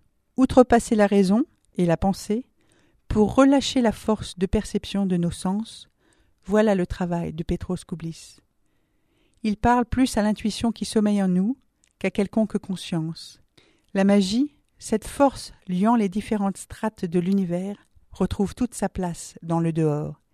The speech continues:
dans les marques de la nature qui convergent vers un point culminant des lignes photographiques. Le paysage arbore la féerie d'un Tolkien.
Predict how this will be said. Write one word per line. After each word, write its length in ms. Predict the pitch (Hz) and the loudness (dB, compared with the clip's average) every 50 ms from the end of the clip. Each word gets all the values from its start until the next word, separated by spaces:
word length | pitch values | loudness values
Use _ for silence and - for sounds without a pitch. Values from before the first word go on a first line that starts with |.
| _ _ _ _ _ _ _ _ _ _ | _ _ _ _ _ _ _ _ _ _
dans 80 | - | -2
les 140 | 196 196 208 | 0 2 4
marques 400 | 208 202 220 240 240 - - 226 | 4 4 2 2 0 0 -4 -2
de 100 | 180 185 | -2 0
la 160 | 185 180 180 | -2 -2 -2
nature 540 | 180 180 175 - - - 190 202 220 214 - - | -2 -4 -4 -6 -6 -6 -4 -4 -4 -6 -8 -10
qui 140 | - - 180 | -16 -16 -10
convergent 560 | - - 185 175 170 185 185 208 202 180 175 | -6 -4 -4 -2 0 -2 -2 -2 -2 -4 -4
vers 240 | 175 165 175 175 165 | -4 -2 -2 -2 -2
un 80 | 165 | -2
point 260 | 165 - - 190 190 185 | -4 -4 -4 -4 -4 -4
culminant 520 | - - 214 196 190 185 170 165 165 170 180 _ _ _ _ _ _ _ _ _ _ _ _ | -4 -4 -2 -2 0 0 -2 -2 -4 -6 -8 _ _ _ _ _ _ _ _ _ _ _ _
des 100 | - 185 | -6 -6
lignes 320 | 175 160 180 190 185 180 175 | -4 -2 -2 -2 -2 -2 -4
photographiques. 920 | - - - 175 - 180 - 160 156 - - - - _ _ - - _ _ _ _ _ _ | -6 -8 -12 -8 -8 -8 -8 -8 -10 -10 -14 -16 -20 _ _ -20 -20 _ _ _ _ _ _
Le 100 | 190 185 | -2 -2
paysage 720 | 180 - 202 202 208 196 180 196 196 214 226 233 214 190 - _ | 0 2 2 2 2 2 2 2 2 2 2 0 0 -2 -4 _
arbore 480 | - 165 175 165 165 175 180 190 196 190 - _ _ _ _ _ _ _ | -8 -6 -4 0 0 2 2 2 0 -4 -8 _ _ _ _ _ _ _
la 120 | 185 170 | -6 -6
féerie 420 | - - 196 180 180 180 165 190 190 | -4 -2 -2 -2 -2 -2 -2 -4 -4
d'un 160 | 170 160 160 | -2 -4 -4
Tolkien. 480 | - - 165 160 - - - 156 156 | -4 -4 -6 -6 -8 -10 -10 -8 -8